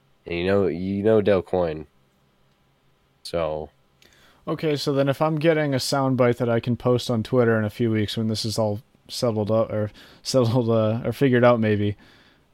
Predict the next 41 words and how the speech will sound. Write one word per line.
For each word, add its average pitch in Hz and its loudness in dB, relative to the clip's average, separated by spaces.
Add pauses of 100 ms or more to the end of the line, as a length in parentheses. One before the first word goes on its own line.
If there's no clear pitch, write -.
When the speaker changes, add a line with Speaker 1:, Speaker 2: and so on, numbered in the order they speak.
(160)
Speaker 2:
I 120 4
would 131 4
say 120 4
Cody 131 4
Ware 120 4
and 117 2
Grosjean 110 2
in 110 -2
the 107 0
fifty-one, 104 -2
with 104 -4
Ware 113 0
taking 110 0
the 107 0
ovals 104 0
and 104 -2
Grosjean 107 -2
taking 110 -4
the 104 -4
road 101 -4
courses, - -10
and 113 -2
then 107 0
the 107 0
fifty-two 113 -4
would 104 -4
be 104 -4 (920)
Ferrucci. 104 -4 (1080)
That 117 2
would 120 2
be 120 4
my 113 2
best 98 -4
guess. - -12
You 123 0
know, 117 4
if 113 0
I 127 4
had 143 6
to 156 2
put 127 2